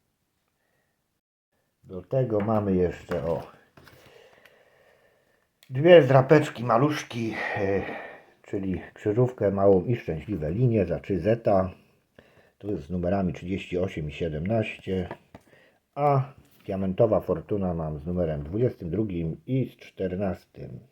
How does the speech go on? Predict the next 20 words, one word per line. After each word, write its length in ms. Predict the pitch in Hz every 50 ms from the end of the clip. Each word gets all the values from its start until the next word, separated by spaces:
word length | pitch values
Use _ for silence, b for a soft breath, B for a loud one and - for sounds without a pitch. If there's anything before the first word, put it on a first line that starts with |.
| _ _ _ _ _ _ _ -
Zobaczymy, 600 | - 80 80 76 78 78 - - 85 78 73 71 71 - _ _ _ _ _ _ _ _ _ _ _ _ _
czy 100 | _ 87
coś 220 | - - 80 - _
tu 120 | - 78
będzie. 340 | 82 87 92 95 82 85 78
Tu 160 | - - -
trzeba 240 | - 82 78 82 78
znaleźć 420 | 76 87 90 82 76 67 - -
liczby 400 | 78 80 113 139 135 131 123 131
oczywiście, 640 | 123 - - 127 123 123 113 - - - 117 110 107 B B B B B B B B -
worek, 580 | 92 101 113 113 101 87 - - - - - - _ _
przypisana 560 | _ - - - - - - 92 85 78 78
kwota, 560 | 80 - - 131 127 123 - 104 92 87 92 - _ _ _ _ _
kufer, 440 | - - 127 - - 95 87 85 85 - b b b b b b b b b b b b b
dwukrotność. 880 | - 90 101 - - 90 80 - _ - - - _ _ _ - - - - - - b b b b b b b b b b b b b b b b _ -
No 100 | 156 156
i 140 | 147 143 139
są 280 | 135 - 139 139 131 110
dziesięć, 400 | 90 - 107 104 95 - 90 76
dwadzieścia, 520 | 78 82 78 87 92 92 - - 87 78